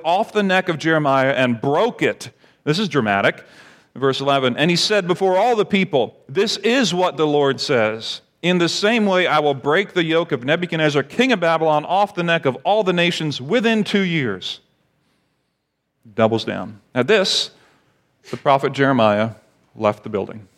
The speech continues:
<laughs> went on his way. Okay. You have your moment, Hananiah. You had your moment. You had the drama. You had the yoke-breaking thing going on. Everyone's tracking with you. You said it twice, two years. I hear you.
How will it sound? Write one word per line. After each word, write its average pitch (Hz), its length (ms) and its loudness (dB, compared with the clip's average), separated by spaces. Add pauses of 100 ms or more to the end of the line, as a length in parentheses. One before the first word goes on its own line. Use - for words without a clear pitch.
(240)
<laughs> - 720 -20
went 123 220 0
on 120 320 2 (100)
his 107 160 -8
way. 107 280 -12 (1000)
Okay. - 200 -10 (600)
You 127 180 -4
have 147 180 2
your 143 120 -2
moment, 104 320 -2
Hananiah. 95 560 -4 (540)
You 110 160 -8
had 110 200 0
your 120 100 -4
moment. 101 380 -6
You 113 120 -8
had 120 200 0
the 170 60 -2
drama. 147 540 0
You 120 100 -8
had 123 180 -2
the 127 80 -6
yoke-breaking 127 600 0
thing 127 200 -2
going 123 260 0
on. 123 140 2
Everyone's 120 420 -2
tracking 120 400 -2
with 113 120 -6
you. 120 80 -4
You 104 140 -8
said 110 200 0
it 127 120 -4
twice, 117 460 0 (100)
two 131 100 -4
years. 107 520 -4 (100)
I 92 140 -8
hear 95 180 -8
you. 95 160 -8